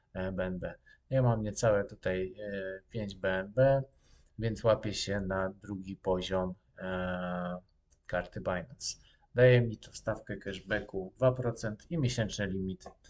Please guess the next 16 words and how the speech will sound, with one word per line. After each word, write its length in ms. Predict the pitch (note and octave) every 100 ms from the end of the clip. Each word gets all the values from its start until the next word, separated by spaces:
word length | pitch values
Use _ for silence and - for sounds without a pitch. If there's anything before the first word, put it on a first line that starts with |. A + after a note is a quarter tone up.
| _
sto 240 | - - F#2+
euro. 340 | F2+ E2+ E2 - _ _ - _ _ - - -
I 80 |
tak 220 | B2 C#3+ C#3
bym 180 | C#3+
trzymał 420 | C3 - C3+ B2+ B2
B 100 | B2
N 160 | A#2
B, 220 | A2 A2 A2 - _ _
i 40 |
tak 260 | - A2 G2
bym 120 | G#2
trzymał 400 | - G#2+ G2+ G2
B 140 | F#2+ G2
N 140 | G2
B. 240 | F#2 G2